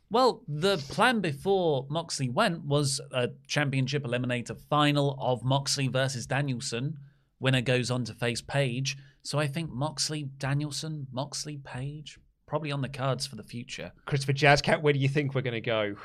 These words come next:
Speaker 2: with a Jazzcat thought?
Speaker 1: Good. I think good.
Speaker 2: "Good on Mox for calling that fan. F that guy. Can't just be happy to see Mox get help. Mad respect to Mox.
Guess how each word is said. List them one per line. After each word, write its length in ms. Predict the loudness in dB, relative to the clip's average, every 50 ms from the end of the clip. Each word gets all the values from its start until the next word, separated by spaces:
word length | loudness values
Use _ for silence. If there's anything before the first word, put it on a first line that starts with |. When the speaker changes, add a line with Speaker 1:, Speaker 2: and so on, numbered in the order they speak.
| -12 -10 -8
Speaker 2:
with 140 | -6 -6
a 40 | -6
Jazzcat 580 | -4 -2 0 0 0 -2 -4 -6 -8 -10 -10 -10
thought? 360 | -8 -8 -6 -6 -8 -8 -8 -4
Speaker 1:
Good. 320 | -2 -2 -2 -2 -6 -12 -14 -16 -20 _ -18
I 60 | -18
think 300 | -12 -10 -10 -10 -10 -10
good. 300 | -12 -12 -12 -12 -16 -20 _ _ _ _ _ _ _
Speaker 2:
"Good 180 | 6 8 8
on 160 | 8 8 8
Mox 220 | 6 4 4 4 2
for 100 | -2 -4
calling 400 | 2 4 4 6 6 6 4 4
that 240 | 6 4 4 4 2
fan. 440 | -4 -2 0 0 0 0 -2 -4 -10 0 4
F 260 | 6 6 6 4 2
that 280 | 2 2 2 2 0 0
guy. 320 | 2 4 4 4 2 0
Can't 400 | -4 0 2 4 4 4 2 0
just 240 | 2 2 2 2 2
be 120 | 0 -2 2
happy 260 | 2 2 2 2 0
to 80 | -2
see 160 | -2 -2 -2 -2
Mox 320 | -2 -2 -4 -4 -6 -4
get 200 | -2 -2 -2 0
help. 300 | 0 0 0 0 -2 -2
Mad 300 | 2 4 6 6 6 4
respect 400 | 2 -4 -4 -6 -8 -8 -8 -10
to 80 | -12 -10
Mox. 320 | -8 -10 -8 -10 -10 -14